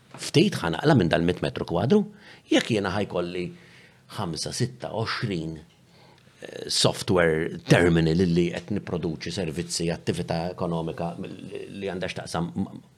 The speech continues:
mal-moħħ, mal-knowledge, mal-abilta li nikkreaw, u mbagħad dik ħanbiħha, ħanbiħha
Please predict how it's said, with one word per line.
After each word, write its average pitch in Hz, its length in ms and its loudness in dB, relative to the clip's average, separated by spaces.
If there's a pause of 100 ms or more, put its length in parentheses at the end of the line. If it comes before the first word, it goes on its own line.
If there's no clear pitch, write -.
mal-moħħ, 98 640 4
mal-knowledge, 104 640 2 (300)
mal-abilta 104 560 4
li 101 80 2
nikkreaw, 107 640 6 (540)
u 247 120 6
mbagħad 117 300 6
dik 120 160 2
ħanbiħha, 117 480 4
ħanbiħha 127 500 4